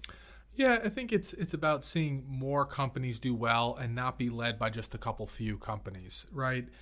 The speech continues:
You know, you mentioned NVIDIA, up forty-six percent. It is now, I believe, the third largest company in the S and P five hundred. That, and it was up two hundred and thirty-eight percent in twenty twenty-three. That's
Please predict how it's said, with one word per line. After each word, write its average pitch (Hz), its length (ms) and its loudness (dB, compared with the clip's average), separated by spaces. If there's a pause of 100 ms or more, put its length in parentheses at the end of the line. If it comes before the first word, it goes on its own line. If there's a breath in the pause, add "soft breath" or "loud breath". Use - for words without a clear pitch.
(240 loud breath)
You 151 120 2
know, 143 40 4
you 139 140 2
mentioned 139 320 -2
NVIDIA, 113 500 0
up 127 140 -6
forty-six 160 640 2
percent. 123 520 -2
It 123 100 -6
is 113 120 -4
now, 127 260 -4
I 120 80 -4
believe, 127 220 -4
the 113 80 -4
third 147 320 0
largest 139 380 0
company 127 300 -4
in 120 60 -6
the 120 100 -6
S 120 160 -4
and 120 100 -6
P 123 160 -4
five 110 260 -4
hundred. 123 440 -2 (580 loud breath)
That, 170 400 6
and 156 140 -2
it 156 60 -4
was 151 120 -2
up - 100 0
two 202 160 0
hundred 185 200 0
and 139 120 -8
thirty-eight 151 380 0
percent 147 340 -2
in 139 80 -4
twenty 143 240 -4
twenty-three. 139 760 0 (720 soft breath)
That's 190 460 6